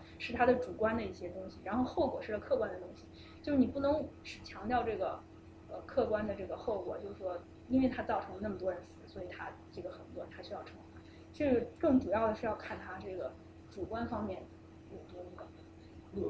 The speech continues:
Speaker 2: 我觉得这个概念挺，挺模糊，就是说在法律里面怎么去具体界定，比如说怎么去界定这个恶，它是，比如说它预期能够达到的一个后果，或者你说不完全是动机，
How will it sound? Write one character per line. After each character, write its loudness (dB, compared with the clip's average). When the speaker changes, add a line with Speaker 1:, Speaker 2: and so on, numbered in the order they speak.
Speaker 2:
我 -4
觉 -2
得 -4
这 -4
个 -4
概 -2
念 -10
挺， -16
挺 -16
模 -6
糊， -10
就 -12
是 -12
说 -10
在 -2
法 -2
律 0
里 -4
面 -8
怎 -16
么 -16
去 -12
具 -12
体 -12
界 -10
定， -12
比 -16
如 -16
说 -4
怎 -12
么 -12
去 -10
界 -10
定 -8
这 -6
个 -6
恶， -6
它 -4
是， -6
比 -12
如 -10
说 -6
它 -2
预 -14
期 -12
能 -12
够 -6
达 -4
到 -2
的 -4
一 -8
个 -8
后 -4
果， -10
或 -6
者 -10
你 -16
说 -12
不 -6
完 -4
全 -8
是 -14
动 -10
机， -10